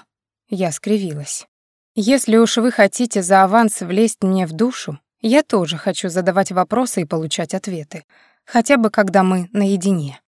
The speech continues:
Я не видела его реакции на мои слова, но потому как крепко сжались пальцы на плечах, поняла, что торг, навязанный мной, ему не нравится.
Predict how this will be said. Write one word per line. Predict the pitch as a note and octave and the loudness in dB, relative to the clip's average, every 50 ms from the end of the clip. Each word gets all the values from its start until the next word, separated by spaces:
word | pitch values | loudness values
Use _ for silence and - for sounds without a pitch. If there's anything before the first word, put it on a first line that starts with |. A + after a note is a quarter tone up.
| _ _ _ _ _ _ _ _ _ _ _ | _ _ _ _ _ _ _ _ _ _ _
Я | - G3 A3+ | -2 2 4
не | A#3+ A#3+ B3+ | 6 6 6
видела | C4 D#4 A#3 G#3 G3+ G3 | 4 4 4 4 4 4
его | G3 G3 F#3+ G#3+ | 2 2 2 2
реакции | G#3+ G#3+ A#3+ B3+ - - - - F#3+ | 4 4 4 2 0 -2 -4 -2 0
на | F#3 F#3 F#3 | 2 2 2
мои | F#3 F#3+ G3 G3 | 2 2 0 0
слова, | - - G3+ G3 G3 A3+ B3 A#3+ | -2 0 0 0 2 2 2 2
но | G#3+ F#3+ F#3 | 2 0 -2
потому | - - - - A3+ A#3+ B3+ A#3+ | -2 -2 2 2 4 4 2 2
как | - - F3 - _ _ | 0 -2 -2 -2 _ _
крепко | - - G#3+ A#3+ A#3 - - - F3+ | -4 0 2 2 0 0 -4 -8 -8
сжались | E3+ F3 F3 F#3 A3 A3+ G3+ F3+ - | -6 -4 -2 2 2 2 2 0 -4
пальцы | - - G#3+ A3 A3 G#3 - - F#3+ | -2 0 2 2 2 0 -2 -4 -4
на | E3+ E3 | -6 -6
плечах, | D3+ F3+ F3 E3+ - - A#3+ A#3 - - _ _ _ _ _ _ _ - | -6 -6 -6 -6 -4 -2 -2 -2 -4 -6 _ _ _ _ _ _ _ -4
поняла, | - A3 A#3 B3+ A#3+ G3 E3 | 0 2 4 4 4 2 0
что | - - - F#3 D#3+ | -2 -4 -6 -6 -4
торг, | - - C#4 C#4 C4+ - - - _ _ - | -4 -2 -2 -2 -2 -4 -8 -14 _ _ -4
навязанный | G3+ F#3 F#3 F3+ F3+ D#3+ F3+ F3+ F3 F3+ | -2 0 0 0 -2 -2 -2 -4 -2 -2
мной, | F3+ F3+ E3+ D#3+ D3 C#3+ - _ _ _ _ | -2 -4 -4 -6 -10 -12 -16 _ _ _ _
ему | - A3 G#3+ G#3 F3+ E3 D#3+ | -4 -2 0 0 0 0 -2
не | E3 G3 | 0 0
нравится. | A#3 C4 A3+ F3 D#3+ D#3+ D#3+ - - - - - | 2 2 0 0 -2 -4 -8 -12 -14 -14 -14 -18